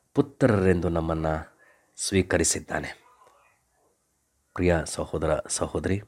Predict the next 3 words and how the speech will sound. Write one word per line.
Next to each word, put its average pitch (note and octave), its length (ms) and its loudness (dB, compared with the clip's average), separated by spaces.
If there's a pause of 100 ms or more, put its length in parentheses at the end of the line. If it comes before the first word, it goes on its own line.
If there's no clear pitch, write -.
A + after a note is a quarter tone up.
(960)
ಅದ್ಭುತವಾದಂಥ F2+ 760 4 (1120)
ಈ F2+ 100 -6
ಆಲೋಚನೆ. E2 600 -6